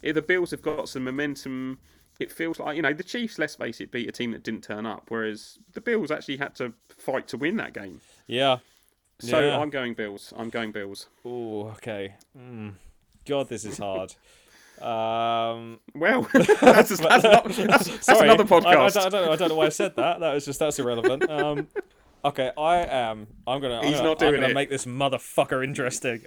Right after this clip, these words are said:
Speaker 2: I'm gonna pick the
Speaker 1: Yes!
Speaker 2: Chiefs.
Speaker 1: Get in there!
Speaker 2: 'Cause I, I think the difference is the cold weather doesn't affect the Chiefs. They play
Speaker 1: Yep.
Speaker 2: in cold weather, so I think there's that.
Speaker 1: Yep.
Speaker 2: I think that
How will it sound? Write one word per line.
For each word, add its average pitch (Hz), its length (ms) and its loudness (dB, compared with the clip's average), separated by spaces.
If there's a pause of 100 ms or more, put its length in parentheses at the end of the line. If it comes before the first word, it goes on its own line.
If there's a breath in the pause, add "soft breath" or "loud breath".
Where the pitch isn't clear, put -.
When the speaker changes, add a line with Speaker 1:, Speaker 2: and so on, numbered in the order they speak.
Speaker 2:
I'm 151 100 2
gonna 139 120 2
pick 147 40 -4
the 180 60 4
Speaker 1:
Yes! 214 180 10
Speaker 2:
Chiefs. - 640 0 (320 soft breath)
Speaker 1:
Get 269 260 6
in 190 200 12
there! 147 260 4 (140)
Speaker 2:
'Cause 208 200 6
I, 196 60 4
I - 20 4
think 202 380 -2
the 165 220 -4 (360)
difference 196 360 -4
is 110 240 -6
the - 100 -20
cold 160 240 0
weather 127 200 0
doesn't 104 220 -8
affect 98 200 -14
the 98 60 -20
Chiefs. - 400 -16 (340)
They 123 160 0
play 120 160 -4
Speaker 1:
Yep. 113 80 0
Speaker 2:
in 95 80 -10
cold 98 220 -6
weather, 90 280 -8
so 110 100 -8
I 104 40 -6
think 107 120 -14
there's 104 140 -12
that. 101 280 -6
Speaker 1:
Yep. 113 160 -10 (100)
Speaker 2:
I 135 120 0
think 180 360 -6
that 107 320 -4